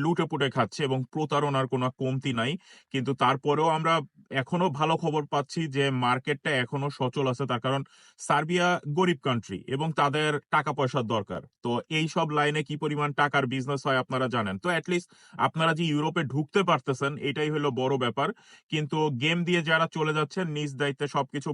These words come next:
বুঝে শুনে নিবেন। তার কারণ ভবিষ্যতে যারা গেম দিয়ে at least ইটালিতে যাবেন, তারা কিন্তু বড় ধরনের বিপদে পড়বেন, আমি সাবধান করে দিচ্ছি এখন থেকেই। আলবেনিয়া নিয়ে অনেক ঝুটঝামেলা। গত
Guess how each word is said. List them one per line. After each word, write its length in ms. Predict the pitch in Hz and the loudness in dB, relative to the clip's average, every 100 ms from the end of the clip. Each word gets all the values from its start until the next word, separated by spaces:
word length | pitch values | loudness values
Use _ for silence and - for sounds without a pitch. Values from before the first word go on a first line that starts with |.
| 127 | -2
বুঝে 200 | 131 143 | -2 -4
শুনে 160 | 151 151 | -4 -4
নিবেন। 200 | 151 170 180 | -2 -2 -2
তার 120 | 147 135 | -2 -2
কারণ 180 | 135 127 120 | -2 -2 -2
ভবিষ্যতে 500 | 127 147 151 143 147 143 - - - 113 | -2 -2 -4 -2 -2 -2 -6 -20 -10 0
যারা 140 | 139 139 135 | 2 2 2
গেম 120 | 143 143 | 0 2
দিয়ে 120 | 156 | 0
at 60 | 143 | 0
least 160 | 160 143 - | -2 -4 -2
ইটালিতে 360 | 160 180 180 175 147 | 2 4 2 2 2
যাবেন, 240 | 139 123 98 92 | 2 2 0 0
তারা 160 | 127 127 | 0 0
কিন্তু 180 | 139 147 110 98 | 0 0 -2 0
বড় 160 | 123 143 135 | 2 2 0
ধরনের 320 | 131 127 123 104 | 0 0 -2 -2
বিপদে 300 | 117 117 123 117 | -2 -2 -2 -2
পড়বেন, 260 | 120 123 185 | -2 0 -2
আমি 100 | 127 113 | -2 -2
সাবধান 280 | 113 104 117 113 | -2 -2 -4 -2
করে 120 | 113 107 | -2 -2
দিচ্ছি 180 | - 113 104 | -4 -4 -4
এখন 180 | 117 107 - | -4 -6 -6
থেকেই। 260 | 139 107 90 _ - - - 175 135 139 | -2 -2 -4 _ -20 -20 -18 -6 0 2
আলবেনিয়া 480 | 165 202 208 208 185 | 2 0 0 0 0
নিয়ে 140 | 170 165 - 147 | 2 0 0 -2
অনেক 640 | 156 160 156 151 151 147 131 117 | 0 0 2 2 2 2 0 0
ঝুটঝামেলা। 460 | 123 110 117 104 110 123 | -2 0 0 0 0 0
গত 180 | 131 | 0